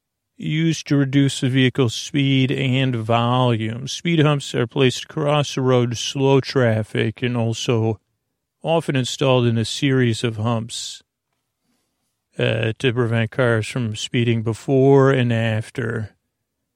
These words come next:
Ooh, look at this. Uh, uh, shapes could be parabolic, circular, and sinusoidal. Ooh, boy, sinusoidal. Never even heard that word before. It's like a sine wave, S I N E, sine wave, sine wave, or sinusoid,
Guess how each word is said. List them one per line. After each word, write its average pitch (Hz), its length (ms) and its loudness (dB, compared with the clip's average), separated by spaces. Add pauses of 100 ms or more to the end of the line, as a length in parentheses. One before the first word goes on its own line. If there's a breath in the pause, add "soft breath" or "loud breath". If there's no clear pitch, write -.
(480)
Ooh, 147 180 2
look 120 260 0
at 120 80 2
this. 120 320 -2
Uh, 139 380 -2
uh, 135 40 -6
shapes 139 400 -2
could 131 160 -4
be 117 120 -2
parabolic, 123 960 2
circular, 143 760 0
and 107 200 -2
sinusoidal. 127 1400 0 (560)
Ooh, 220 220 -2
boy, 117 480 0
sinusoidal. 127 1400 0 (1160)
Never 135 300 0
even 113 220 -2
heard 147 320 -2
that 117 200 -2
word 117 240 -4
before. 117 340 -6
It's - 200 -8
like 131 200 0
a 139 40 0
sine 151 420 0
wave, 117 380 -2
S 131 240 0
I 127 140 2
N 123 240 2
E, 127 120 2
sine 143 480 0
wave, 156 380 0
sine 151 380 -2
wave, 117 340 -4
or 120 240 -2
sinusoid, 117 1000 -2